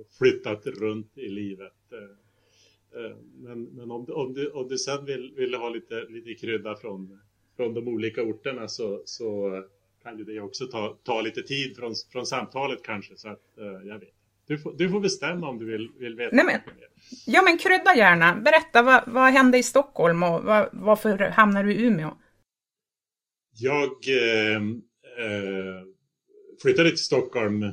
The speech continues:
Speaker 1: så fort jag flyttade, flyttade hemifrån. Det var, det, det, det liksom bara, bara blev så. Och, eh, eh, där utbildade jag mig till, till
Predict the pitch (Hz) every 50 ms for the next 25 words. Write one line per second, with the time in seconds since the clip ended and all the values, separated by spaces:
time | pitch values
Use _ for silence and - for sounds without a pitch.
0 | 104 - - _ _ _ _ _ - - 127 110 - 117 117 117 - 123 110 104
1 | - - 127 117 - - - 117 110 113 107 104 104 107 - _ 135 135 131 -
2 | 135 131 135 123 135 127 117 110 110 104 - 147 175 151 127 107 104 104 120 117
3 | 120 120 117 113 110 110 110 104 107 123 113 107 _ _ _ _ 120 120 113 107
4 | 110 117 113 110 117 117 131 127 - 131 117 104 101 98 92 95 95 95 95 _
5 | 110 110 101 90 90 95 101 104 101 - - 104 98 101 - - - 98 - _
6 | _ _ _ _ - 117 101 101 98 92 90 92 _ _ _ - - - _ _
7 | _ _ _ _ _ 135 117 107 101 95 95 95 104 113 _ _ 110 110 117 135
8 | 135 143 147 131 - - - 120 110 113 117 113 113 104 107 113 113 107 _ -
9 | 120 107 104 104 107 _ _ _ _ _ _ 117 107 101 101 101 98 95